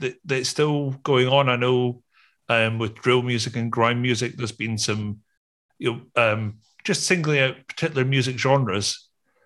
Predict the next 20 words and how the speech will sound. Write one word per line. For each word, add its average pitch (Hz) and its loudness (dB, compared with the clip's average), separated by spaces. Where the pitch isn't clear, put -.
um, 117 0
you 135 0
know, 127 2
for, 143 2
for 139 2
a 120 -2
slightly 131 -2
harsher 123 0
treatment 127 -6
than, 123 -2
than 127 -2
other 170 2
music 110 -6
genres. 101 -4
And 123 -2
it's, - -6
you 123 0
know, 147 -8
racism 131 0
and, 117 -2